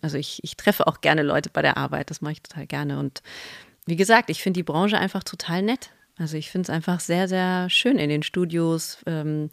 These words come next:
dann vorher, hinterher, wenn man Kollegen trifft, äh, und, ähm,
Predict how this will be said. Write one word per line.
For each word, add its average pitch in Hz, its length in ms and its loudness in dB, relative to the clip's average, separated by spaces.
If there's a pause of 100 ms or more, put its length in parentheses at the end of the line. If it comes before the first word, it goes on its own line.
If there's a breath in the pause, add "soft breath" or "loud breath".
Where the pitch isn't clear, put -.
(360 loud breath)
dann 156 260 2
vorher, 170 360 4
hinterher, 165 460 2
wenn 156 100 0
man 156 180 0
Kollegen 185 380 2
trifft, - 460 -4
äh, - 20 -4
und, 160 1000 0
ähm, 147 400 0